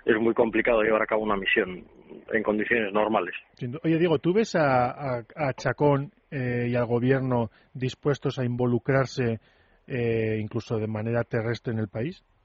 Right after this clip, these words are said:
Speaker 1: No.
Speaker 2: No.
Speaker 1: No, no, no les veo ningún, ningún tipo de interés, ¿no? Es meterse en otro jardín que ni el, ni, ni Estados Unidos quiere meterse, eh, no va a ser España el que asuma, yo creo,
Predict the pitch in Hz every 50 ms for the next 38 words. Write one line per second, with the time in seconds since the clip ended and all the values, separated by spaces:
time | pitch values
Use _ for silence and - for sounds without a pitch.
0 | _ _ _ _ _ _ _ _ _ _ _ - 131 131 131 113 - _ _ _
1 | _ _ _ _ _ - - _ - 135 127 110 95 - _ - - - _ -
2 | - 135 127 120 117 - - 131 123 123 123 123 127 123 123 120 117 123 123 117
3 | 120 117 117 120 123 123 120 123 123 120 120 120 120 117 120 110 123 120 120 113
4 | 107 117 110 113 104 - - - - 110 110 110 113 113 113 113 107 101 - 113
5 | 117 107 - 123 110 - 117 117 113 110 104 - 117 110 - 117 113 117 110 117
6 | 110 113 113 107 _ _ - _ - - - - - - - _ _ - - 127
7 | 120 120 120 120 - - - 139 127 123 123 123 123 123 123 120 120 127 120 110
8 | - 139 135 135 127 135 139 139 135 135 131 - - 131 127 127 123 120 - -
9 | 123 113 - - 131 131 127 - - 127 117 113 110 110 107 110 110 107 110 113
10 | 120 120 117 107 110 120 117 104 - - 113 113 117 110 107 - - 107 - -
11 | 117 113 110 110 110 107 107 - - 110 110 104 107